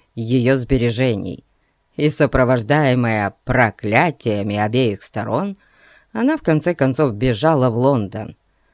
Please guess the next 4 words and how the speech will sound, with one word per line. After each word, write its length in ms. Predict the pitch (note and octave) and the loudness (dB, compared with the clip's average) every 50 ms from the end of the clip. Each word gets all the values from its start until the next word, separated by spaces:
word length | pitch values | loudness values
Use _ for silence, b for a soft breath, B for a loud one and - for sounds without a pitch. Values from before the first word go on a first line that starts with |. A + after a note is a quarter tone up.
| _ _ _ _ - | _ _ _ _ -8
решив 640 | C3+ A#2+ B2+ C3+ B2 - - - C#3 F3 G#3+ D#3 | -4 0 0 0 0 -2 -2 0 0 0 0 -2
снова 540 | - - - B2 A#2+ D3+ A3+ B3 A3+ E3 C3+ | -4 -4 -2 0 2 2 2 2 2 2 2
искать 540 | A#2+ - - - B2+ C3+ D#3+ D3 - - _ _ _ _ _ - | 0 -2 -2 0 0 0 0 0 -4 -10 _ _ _ _ _ -8
рабство, 840 | - A2 B2 C#3+ F3 A3+ A#3+ - - - - - - G2+ G2+ - - | -2 2 4 4 4 4 2 -2 -6 -16 -16 -12 -10 -10 -10 -10 -12